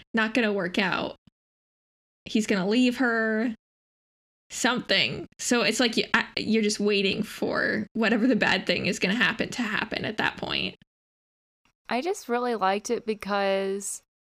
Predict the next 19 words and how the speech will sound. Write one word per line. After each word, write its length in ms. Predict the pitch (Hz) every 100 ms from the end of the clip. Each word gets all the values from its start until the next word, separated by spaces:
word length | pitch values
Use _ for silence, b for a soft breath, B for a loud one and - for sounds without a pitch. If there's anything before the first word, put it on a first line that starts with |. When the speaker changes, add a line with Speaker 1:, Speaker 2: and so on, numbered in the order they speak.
| _ _ _ _
Speaker 2:
for 140 | - 226
me, 300 | 220 226 277
Snow 840 | - 208 190 196 202 226 220 214 - _ _ _ -
was 160 | 208
someone 360 | - 214 208 202
who 80 | 208
was 140 | 202
able 260 | 196 190 202
to 140 | -
maneuver 500 | 196 185 185 185 202
his 260 | 196 202 190
way 580 | 190 175 180 180 180 185 _ _ _ _ _ 196
out 240 | 190 190
of 160 | 190 -
trouble 600 | - 180 196 220 254 277
a 20 |
lot 200 | 277 277
of 120 | 277
times. 640 | - 285 277 277 277 277